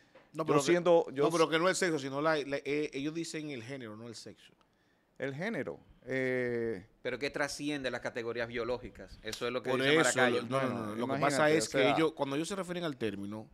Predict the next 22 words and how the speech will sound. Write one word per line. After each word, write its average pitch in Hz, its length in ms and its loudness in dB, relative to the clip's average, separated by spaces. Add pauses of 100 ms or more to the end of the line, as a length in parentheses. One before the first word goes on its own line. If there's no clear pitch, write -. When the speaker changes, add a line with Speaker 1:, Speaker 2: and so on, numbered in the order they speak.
(140)
Speaker 1:
porque 113 360 -6
ellos 143 160 -6
tienen 185 220 -6
su 180 80 -2
argumento 156 400 -4
bien, 143 280 -6 (420)
bien 147 140 -4
estructurado. 113 520 -12
Cuando 123 160 -12
ellos 175 100 -8
se 214 80 -4
refieren 185 380 -6
al 156 120 -4
término, 98 480 -8
hablan 156 200 -6
del 120 140 -10
género 104 320 -12
y - 20 -16
no 104 180 -16
del 95 100 -18
sexo. - 300 -20 (920)
Speaker 2:
Ujú. 110 260 -16